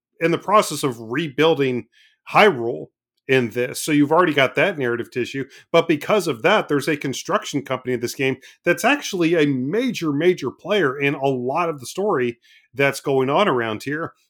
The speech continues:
And when it comes to, you know, Ascension, you've got all this stuff,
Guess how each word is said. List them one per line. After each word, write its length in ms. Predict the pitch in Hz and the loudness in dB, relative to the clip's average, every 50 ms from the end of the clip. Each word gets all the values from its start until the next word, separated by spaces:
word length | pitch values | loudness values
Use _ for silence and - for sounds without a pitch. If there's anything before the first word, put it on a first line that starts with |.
| _ - | _ -2
And 140 | 131 135 151 | 0 0 2
when 100 | 156 165 | 0 0
it 80 | 160 | -2
comes 240 | - 165 170 160 - | -2 -2 -2 -2 -4
to, 420 | - - 160 151 151 147 135 135 - - | -4 -2 0 2 2 0 0 -4 -6 -6
you 80 | 139 | -4
know, 160 | 131 131 143 - 143 | -2 -2 -2 -4 -6
Ascension, 720 | 123 - - - 190 226 240 - - 139 131 127 127 120 - _ _ _ _ _ - | -8 -6 -2 0 0 0 0 -2 -2 -2 -2 -2 -2 -4 -8 _ _ _ _ _ -8
you've 160 | 139 139 139 | -8 -4 0
got 280 | - 165 147 143 - - - | 2 2 2 2 0 -4 -4
all 180 | 139 147 170 156 | -2 -2 -2 0
this 200 | 156 147 - - | -2 -2 -4 -4
stuff, 600 | - - - 135 131 143 147 139 - - - | -8 -6 -4 -2 0 0 0 -2 -4 -12 -20